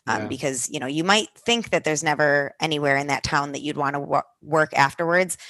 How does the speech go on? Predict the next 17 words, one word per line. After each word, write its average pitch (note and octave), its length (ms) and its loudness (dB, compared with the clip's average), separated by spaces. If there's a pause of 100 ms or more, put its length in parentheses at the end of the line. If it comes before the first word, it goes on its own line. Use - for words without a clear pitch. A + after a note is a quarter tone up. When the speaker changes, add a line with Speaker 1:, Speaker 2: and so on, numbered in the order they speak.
(220)
Speaker 1:
but F3 100 2
you F3+ 100 0
could F3+ 240 2
really E3 240 4
be D#3+ 120 0
pigeonholing D3+ 580 -4
yourself C#3 420 0
where C#3 80 2
you C3+ 160 -4
have C#3 380 2
to D3 80 -8
move C3+ 280 -8
if C3 160 -10
you C#3+ 80 -2
want C3 180 0
another - 240 -6
job. - 320 0